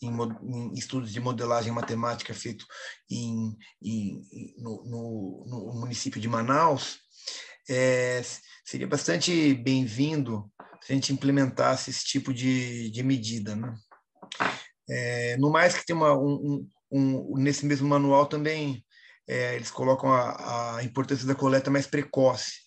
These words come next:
né? A partir do primeiro dia de sintoma do P C R. Eu sei que isso, é, às vezes, é pou-, é pouca coisa, mas evita que o paciente volte ao serviço de saúde, é, mais de uma vez. Ele se apresenta desde o primeiro dia,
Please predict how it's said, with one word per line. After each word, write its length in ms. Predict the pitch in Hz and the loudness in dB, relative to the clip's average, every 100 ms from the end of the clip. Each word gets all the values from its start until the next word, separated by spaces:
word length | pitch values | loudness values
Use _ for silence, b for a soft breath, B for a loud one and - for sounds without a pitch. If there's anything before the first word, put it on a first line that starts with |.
| - | -14
né? 240 | 120 123 - B B | -12 -12 -14 B B
A 40 | - | -8
partir 180 | 104 | -6
do 100 | 123 | -4
primeiro 400 | 127 127 127 131 | -4 -2 0 0
dia 160 | 123 131 | 2 0
de 60 | 123 | -2
sintoma 560 | 127 113 120 123 127 | -8 -6 -4 -2 -2
do 140 | 120 117 | -4 -4
P 100 | 131 | -4
C 180 | - | 0
R. 200 | 123 113 B B B - | 0 0 B B B -2
Eu 60 | |
sei 80 | 139 | 0
que 80 | 185 | 0
isso, 120 | - | 4
é, 200 | 165 - B - | 6 6 B -4
às 80 | 135 | 0
vezes, 240 | 147 - - | 0 -2 -4
é 220 | 90 104 | 0 0
pou-, 280 | 135 - - | 0 -8 -2
é 80 | 143 | 0
pouca 300 | 156 143 131 | 2 2 0
coisa, 460 | - 170 160 131 | 2 4 6 6
mas 340 | 135 143 143 - B B - | 6 4 4 -4 B B 0
evita 400 | 156 131 190 185 | 0 2 0 -2
que 100 | 170 | -4
o 60 | - | 0
paciente 480 | 156 - 160 139 | 0 2 -2 0
volte 540 | 139 131 147 160 151 147 | 2 8 8 8 6 2
ao 80 | 139 | 2
serviço 420 | 139 131 135 135 | 2 2 0 -2
de 80 | - | 0
saúde, 640 | 139 131 127 117 104 101 B B B B - | 2 2 0 -6 -8 -14 B B B B -4
é, 220 | 127 123 | 0 2
mais 300 | 127 135 139 | 4 4 4
de 80 | 135 | 4
uma 160 | 143 131 | 4 2
vez. 200 | 120 120 | 0 -4
Ele 140 | 120 | -6
se 180 | 110 139 | -2 -2
apresenta 440 | 135 135 127 151 | 4 2 4 4
desde 180 | 143 135 | 4 2
o 60 | 135 | 2
primeiro 340 | 135 135 131 | 2 4 2
dia, 640 | 117 139 165 165 160 147 | 0 -2 2 4 4 2